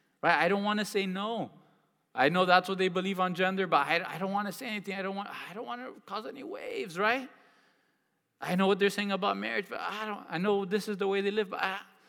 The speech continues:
gotta be careful with that." Our saying no puts a light on their immorality,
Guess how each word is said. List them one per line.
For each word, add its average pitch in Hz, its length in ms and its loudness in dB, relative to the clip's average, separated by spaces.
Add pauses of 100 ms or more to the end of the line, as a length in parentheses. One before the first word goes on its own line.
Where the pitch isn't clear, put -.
(180)
gotta 165 160 2
be 180 120 -2
careful 226 440 -4
with 254 160 -6
that." 107 260 -2 (680)
Our 190 440 8
saying 175 680 -2
no 160 500 4 (260)
puts 160 240 6
a 135 160 10
light 165 580 8
on 139 220 4
their 127 100 2
immorality, 143 920 2